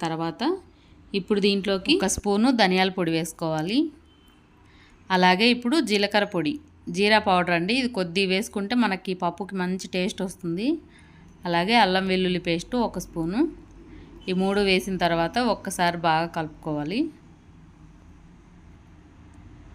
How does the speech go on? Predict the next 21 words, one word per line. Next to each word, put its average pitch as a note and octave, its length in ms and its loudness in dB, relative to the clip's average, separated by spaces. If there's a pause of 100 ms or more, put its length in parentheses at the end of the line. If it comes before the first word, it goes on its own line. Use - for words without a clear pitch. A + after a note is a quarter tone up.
(300)
ఇదంతా E3+ 300 0 (120)
బాగా F3+ 220 6 (100)
కలిసిన F3 360 -2
తర్వాత D#3+ 400 -4 (320)
ఇప్పుడు G3+ 300 -2
దీంట్లోకి G3 460 0 (520)
సన్నగా A3+ 380 6 (100)
తరిగిన G3+ 300 2 (100)
కొత్తిమీరను F#3 520 -2
కొద్దిగా F3 320 -2
వేసుకొని F3 480 -2 (120)
ఒకసారి F3+ 400 0
బాగా E3 280 2
కలుపుకుందాము. D#3 640 -4 (2000)
ఇలా F#3+ 140 8 (100)
కలిపిన G3+ 400 4
తర్వాత F#3+ 340 4 (300)
ఒక్కసారి G#3 640 2
మూత G3 200 -4 (100)
పెట్టేసి F3+ 500 -2 (500)
ఒక G3+ 160 0